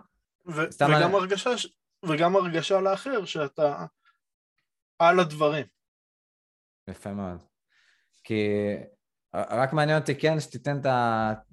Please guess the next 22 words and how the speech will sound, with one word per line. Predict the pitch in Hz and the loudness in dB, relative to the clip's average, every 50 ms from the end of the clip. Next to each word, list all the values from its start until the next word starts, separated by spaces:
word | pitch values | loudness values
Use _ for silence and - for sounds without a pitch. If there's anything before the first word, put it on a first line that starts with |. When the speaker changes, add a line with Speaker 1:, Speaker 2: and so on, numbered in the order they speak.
| _ | _
Speaker 2:
הנקודת | - 107 113 113 95 69 95 110 110 - - 117 110 123 120 123 | -10 -10 -8 -8 -8 -8 -6 -8 -8 -6 -6 -4 -2 -2 -2 0
מבט | 131 131 131 156 165 175 | -2 2 2 2 2 2
הזאת, | 170 151 147 131 | 0 -2 -2 -4
שמן | - 131 123 107 80 98 113 143 156 | -2 -4 -4 -4 -4 -4 -4 -2 -2
הסתם | 165 160 - 151 147 | -2 -2 -2 -2 -2
מסביבך | 135 131 - 135 127 110 - 160 | -2 -4 -4 -4 -4 -4 -2 -2
בארגונים | 156 135 135 135 123 123 139 151 151 143 135 | 0 0 0 -2 0 -2 -2 -2 -4 -4 -4
גדולים, | 131 151 170 170 156 143 127 | -2 -2 -2 -4 -6 -8 -8
אתה | - 160 | -6 -4
רואה | 156 170 190 196 | -2 -2 -2 -2
שדברים | 190 180 160 151 160 156 156 156 | -4 -6 -6 -4 -2 -2 -2 -4
לפעמים | 156 139 - 151 147 147 143 143 | -6 -6 -6 -6 -6 -4 -4 -4
נמרחים | 139 135 135 127 131 - 151 143 | -2 0 -2 -2 -2 -4 -6 -8
סתם | 135 - - 139 135 131 127 | -8 -6 -4 -4 -4 -4 -4
בגלל, | 123 120 110 113 110 110 107 107 | -6 -4 -2 -2 -2 -2 -2 -2
אה, | 104 104 104 104 104 101 98 98 - _ _ _ _ _ _ | -4 -4 -2 -2 -2 -2 -4 -6 -10 _ _ _ _ _ _
התנהלות | - 113 - 123 120 120 123 131 135 131 135 - - - _ _ _ _ _ _ _ _ | -14 -10 -4 0 2 2 4 2 0 -2 -4 -8 -18 -20 _ _ _ _ _ _ _ _
שהיא | - - - 120 117 117 | -16 -6 -2 0 0 0
לא | 117 120 131 135 | 2 2 2 2
מספיק | 131 127 131 - 131 123 | 0 -2 -4 -6 -8 -8
מדויקת | 127 120 98 113 117 127 127 127 131 117 - 101 | -6 -6 -2 0 -2 -2 -2 -4 -8 -10 -10 -8
ולא, | 101 107 104 101 101 104 101 101 101 98 98 101 95 101 107 107 98 90 | -8 -6 -6 -4 -6 -6 -6 -6 -4 -4 -4 -6 -6 -6 -6 -6 -6 -8